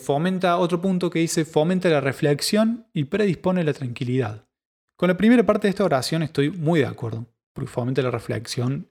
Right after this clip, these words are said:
Eh, a mí las obras que me hacen pensar son las que más disfruto. Personalmente las obras que llevan todos los extremos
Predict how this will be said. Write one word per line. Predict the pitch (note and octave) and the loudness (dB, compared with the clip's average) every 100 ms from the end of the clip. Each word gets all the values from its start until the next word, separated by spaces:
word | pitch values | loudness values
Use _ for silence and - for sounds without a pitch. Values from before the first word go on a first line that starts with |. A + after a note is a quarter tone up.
| _ | _
Eh, | C#3 A#2 A2 A2 A#2 | -4 -4 -4 -6 -4
a | A2+ | 0
mí | C#3 | 2
las | B2+ | 2
obras | B2 C#3 B2+ | 4 2 2
que | A#2+ | -2
me | C3+ | -2
hacen | - C3+ | -2 -4
pensar | B2+ A#2 A2+ B2 C3+ | -4 -8 -4 -4 -4
son | - | -4
las | A#2+ | -6
que | - | -6
más | B2+ B2+ | -6 -6
disfruto. | A2+ B2+ B2 F3 _ _ _ _ _ | -6 -4 -4 -4 _ _ _ _ _
Personalmente | - - B2 C3+ C#3+ D3 | -8 -6 -4 -2 -2 -2
las | B2+ | 0
obras | C3 C#3 C3 | 0 0 -2
que | A#2+ | -8
llevan | C3+ C3+ C3 | -6 -4 -2
todos | C3+ C#3 | 0 0
los | A2+ | -2
extremos | A2 - - C3 D3 E3 - | -6 -8 -4 -2 -2 -6 -10